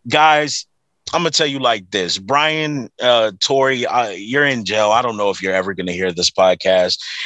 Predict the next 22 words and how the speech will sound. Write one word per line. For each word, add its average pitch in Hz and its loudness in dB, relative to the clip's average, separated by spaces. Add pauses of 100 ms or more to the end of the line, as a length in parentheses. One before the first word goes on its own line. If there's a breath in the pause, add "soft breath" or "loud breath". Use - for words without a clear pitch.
(120 loud breath)
And 104 0
to 156 2
the 147 2
parents, 120 0
you 113 0
know, 107 2 (560 loud breath)
I'm 135 2
not 131 0
trying 120 -2
to 92 -12
disrespect 110 -2
your 87 -4
children. 104 0 (460 loud breath)
I'm 147 2
gonna 165 2
put 151 0
it 139 2
to 131 0
you 127 0
like 113 2
this. 92 -6
Brian, 151 -2